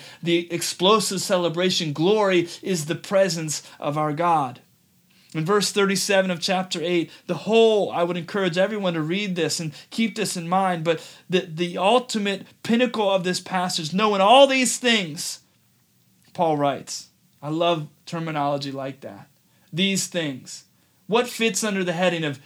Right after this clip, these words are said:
these things? The original language means these things. <laughs> You didn't see that coming, did you? All these things means all these things.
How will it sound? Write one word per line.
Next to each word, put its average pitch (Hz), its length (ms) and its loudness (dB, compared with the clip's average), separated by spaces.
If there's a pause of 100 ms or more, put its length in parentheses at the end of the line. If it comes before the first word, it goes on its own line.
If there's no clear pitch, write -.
(100)
these 165 420 -2
things? 135 580 -6 (1120)
The 175 140 -2
original 202 420 0
language 185 480 -2
means 165 400 -4 (760)
these 143 520 2
things. 120 640 -6 (260)
<laughs> - 0 -
You - 460 0
didn't 196 160 0
see 190 140 -2
that 185 220 2
coming, 143 260 -4
did 151 180 -2
you? 135 60 -4
All 254 340 8
these 254 260 2
things 226 320 0
means 214 240 0
all 202 800 6
these 175 300 -4
things. 151 480 -4